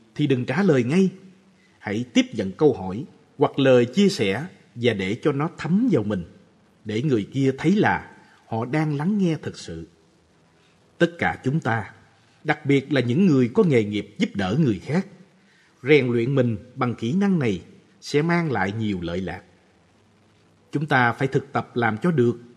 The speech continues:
và làm cho hay. Trước tiên ta phải lắng nghe chính mình. Nếu không lắng nghe chính mình sâu sắc,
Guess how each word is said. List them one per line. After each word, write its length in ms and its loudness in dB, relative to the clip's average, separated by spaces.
và 160 -2
làm 340 -2
cho 100 -4
hay. 300 -2
Trước 200 4
tiên 360 6
ta 80 2
phải 180 0
lắng 220 -2
nghe 180 2
chính 300 0
mình. 180 0
Nếu 300 2
không 220 0
lắng 180 0
nghe 160 4
chính 280 4
mình 200 2
sâu 240 -4
sắc, 200 -4